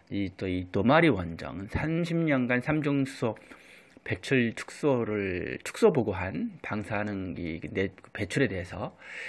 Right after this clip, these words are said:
그 위험한 도마리 원전의 폭발 위험이 있는 것은 홋카이도예요. 그 다음에 홋카이도에 만약에 이 라인에서 서쪽에서 지진이 날 경우에는 이 대한민국에도 피해가 갈 수 있는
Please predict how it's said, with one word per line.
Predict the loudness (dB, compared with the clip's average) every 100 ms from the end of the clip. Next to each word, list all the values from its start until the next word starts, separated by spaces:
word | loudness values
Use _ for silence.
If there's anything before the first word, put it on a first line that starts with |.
| -12 -16 -20 -20 -6
그 | 0 2 6
위험한 | 6 6 4
도마리 | 4 6 6
원전의 | 6 4 0 2 0 0 -4
폭발 | -6 -10 0 4 6
위험이 | 4 2
있는 | 0 2
것은 | 0 0
홋카이도예요. | -6 0 2 2 0 -6 -6 -6 -6
그 | -2
다음에 | 0 0
홋카이도에 | -2 0 6 8 8 4 4 2
만약에 | 0 -2 0 0 2 0
이 | 0 -4 -2 0 2
라인에서 | 2 2 0 -4 -8 -12 -14
서쪽에서 | -6 -4 -2 4 6 6
지진이 | 4 0 -4
날 | -4 -6
경우에는 | -6 -6 -4 -2 -4 -6 -14 -14 -10
이 | -6
대한민국에도 | -2 2 4 4 2 0 -2 -4 -2 2 2 0 -6 -20 -20 -20 _ -20 -16
피해가 | -6 -2 0 0
갈 | -2 -10
수 | -4 -4
있는 | -4 -8 -12 -12 -14